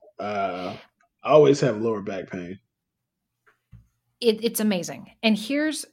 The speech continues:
Speaker 2: something that I'll say about this list of things that I've given you in general,
Speaker 1: Mm.
Speaker 2: okay? You know how you look at something and you see a price tag on it and you're like, "Oh man, like, this pi-, this heating pad that we're talking about is a hundred and thirty dollars,"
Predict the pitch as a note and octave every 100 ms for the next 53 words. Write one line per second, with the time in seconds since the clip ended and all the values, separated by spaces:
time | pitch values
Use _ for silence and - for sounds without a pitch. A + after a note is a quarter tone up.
0 | - - A#3+ A3+ G#3+ G#3 G3 F3 - F#3+
1 | F#3 - E3+ F3 F#3+ E3 E3 F3+ E3 -
2 | - F#3+ F3 F3 - F3+ - F3 F3+ F3+
3 | F3 E3 D#3+ E3 D#3 D#3 D#3+ D#3+ E3+ D#3+
4 | D#3 D3+ C#3+ D3 D#3 D#3+ F3 _ - B2+
5 | E3+ D#3+ E3+ - - - - - - -
6 | - B3 C#4+ E4 C#4+ G3 G3 F#3+ - F3+
7 | F3 F3 - _ - F#3 E3+ E3+ F3+ F#3+
8 | F#3+ G3 F#3+ D#3 D3+ - D3+ - F#2 D#3
9 | D#3+ F3 D#3+ - G#3+ G3+ F3+ F#3+ F#3 G3
10 | F#3+ G#3+ - - A#3 A3+ D#4 D4 A#3 G#3
11 | F#3 G3 G3 F#3+ F3 E3+ - G3+ G3 F#3
12 | F#3 E3 D3+ D3 - -